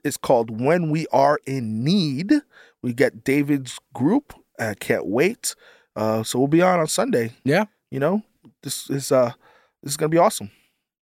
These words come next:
Speaker 2: All right, so I th-, think we can wrap it up right now, right?
Speaker 1: Yeah, yeah, yeah.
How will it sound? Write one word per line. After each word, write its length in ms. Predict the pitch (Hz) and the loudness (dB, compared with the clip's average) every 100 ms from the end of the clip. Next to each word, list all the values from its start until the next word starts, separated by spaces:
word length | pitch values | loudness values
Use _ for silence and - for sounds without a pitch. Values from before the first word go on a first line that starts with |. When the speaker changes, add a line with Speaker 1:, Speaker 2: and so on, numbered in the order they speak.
| _ _ _ _ _ _ _ _ | _ _ _ _ _ _ _ _
Speaker 2:
All 80 | 190 | 0
right, 100 | 214 | 0
so 160 | - 190 | 2 2
I 80 | 165 | 0
th-, 120 | - _ _ _ - | -4 _ _ _ -4
think 180 | 320 - | -4 -4
we 60 | |
can 200 | - 190 | -2 2
wrap 240 | 165 170 170 | 2 2 0
it 60 | |
up 180 | 160 151 | -2 0
right 160 | 143 127 | -2 -2
now, 220 | 110 101 | -4 -4
right? 160 | 117 | 2
Speaker 1:
Yeah, 100 | 254 | 2
yeah, 180 | 247 262 | 2 0
yeah. 100 | 254 | -2